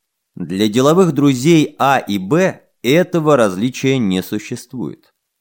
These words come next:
Они выступают лишь в качестве продавца и покупателя товаров.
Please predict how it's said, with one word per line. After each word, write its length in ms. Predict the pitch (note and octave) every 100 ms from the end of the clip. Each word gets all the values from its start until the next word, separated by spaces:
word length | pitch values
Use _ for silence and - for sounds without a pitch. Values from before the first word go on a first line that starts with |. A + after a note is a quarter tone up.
| _ -
Они 300 | F#2 D#3+ G#3
выступают 680 | G3 - C#3+ F3 F3 E3
лишь 200 | C#3 C3+
в 120 | -
качестве 480 | - D#3+ D3 - C3
продавца 840 | A2 B2 G#2+ G2+ - - C#3+ E3+
и 200 | E3 C#3
покупателя 840 | D3 C3+ - G2 - F#2+ G2+ G#2 G2+
товаров. 640 | - B2 G2+ - -